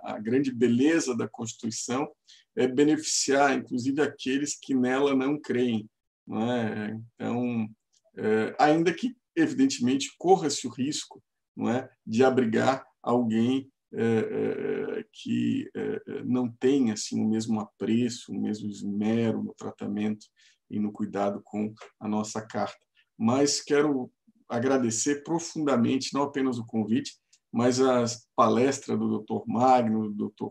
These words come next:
Rui, do doutor Eduardo. Aprendi muito hoje sobre impeachment, sobre o artigo cento e quarenta e dois,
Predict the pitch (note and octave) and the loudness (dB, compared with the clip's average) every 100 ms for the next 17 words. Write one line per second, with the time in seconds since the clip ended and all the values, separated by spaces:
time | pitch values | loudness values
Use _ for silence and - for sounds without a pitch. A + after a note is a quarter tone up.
0 | - A#2 B2+ B2 A2 G#2+ G#2 - A2 G#2 | -6 -2 0 0 0 -2 -6 -4 -4 -2
1 | G#2+ A#2+ A#2+ A2+ _ _ A#2 A2+ B2+ B2 | 2 2 2 -2 _ _ -8 -2 0 2
2 | A#2+ C3 D3 - B2+ C3 - - A#2 A2 | 4 4 2 0 2 2 0 -4 -2 -2
3 | G#2+ - C#3 C#3 - A#2 A#2 A#2+ A2+ A2+ | -4 -2 -2 -2 -6 -6 -4 -2 -2 -2
4 | A#2 A2+ - A2+ - A2+ A#2 A2 G#2+ G#2+ | -6 -8 -6 -6 -4 -2 0 -2 -2 2
5 | B2 C#3 | 4 4